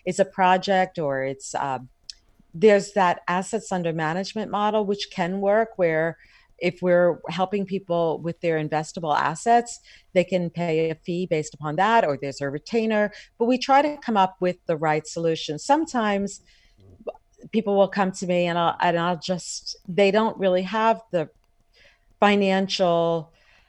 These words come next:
the financial resources to adequately, adequately compensate me. And so it,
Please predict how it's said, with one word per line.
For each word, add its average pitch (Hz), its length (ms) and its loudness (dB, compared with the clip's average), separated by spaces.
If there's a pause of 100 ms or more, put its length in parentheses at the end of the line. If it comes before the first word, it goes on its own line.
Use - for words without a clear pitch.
(1040)
the 208 160 4
financial 214 520 2
resources 160 640 -6
to 214 480 -2
adequately, 160 640 -6 (100)
adequately 190 580 2
compensate 156 640 -6
me. 151 120 -4
And 170 240 -4
so 190 220 4
it, 185 280 -2